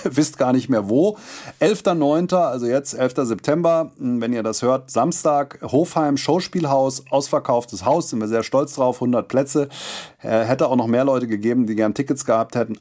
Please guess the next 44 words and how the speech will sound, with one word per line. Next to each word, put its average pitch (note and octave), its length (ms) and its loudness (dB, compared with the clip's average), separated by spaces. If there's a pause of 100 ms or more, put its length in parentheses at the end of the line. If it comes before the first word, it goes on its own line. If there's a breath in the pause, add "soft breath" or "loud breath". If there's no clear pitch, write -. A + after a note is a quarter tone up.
(120)
aber C4+ 340 2
leider A3 460 0
ausverkauft. D#3+ 720 0
Aber B2 160 0
die B2+ 80 2
gute D#3+ 260 2
Nachricht, C3 400 0
es A#2+ 120 -8
gibt - 180 -6
noch A#2 200 -2
im A#2+ 120 -4
Rhein-Main-Gebiet A2 680 0
andere D#3 300 2
Shows, B2+ 400 0
wo A2 80 0
es - 100 -4
noch G2+ 260 -6
Tickets E3+ 380 -2
gibt, E3+ 260 0
und A#2 120 0
zwar C3 340 0 (540 loud breath)
am D3 200 0 (120)
einunddreißigsten C3+ 1040 0
zehnten. B2+ 800 0
Das C3+ 180 0
ist D3+ 140 -6
der D#3 80 2
Ersatztermin C#3+ 760 0
für B2 160 -2
Januar D3 540 2
zwanzig B2+ 480 -2
zwanzig, C3 760 -2
einunddreißigster B2+ 1000 0
Oktober, E3 720 0
äh, C#3 240 -4
bei B2 240 2
Darmstadt D3 500 0
in A#2 120 -4
Mühltal C#3+ 580 2
im G#2 220 -6
Wacker D#3+ 320 2
Loft. A2+ 340 0
Ein G#2+ 200 -2
supergeiles A#2 680 0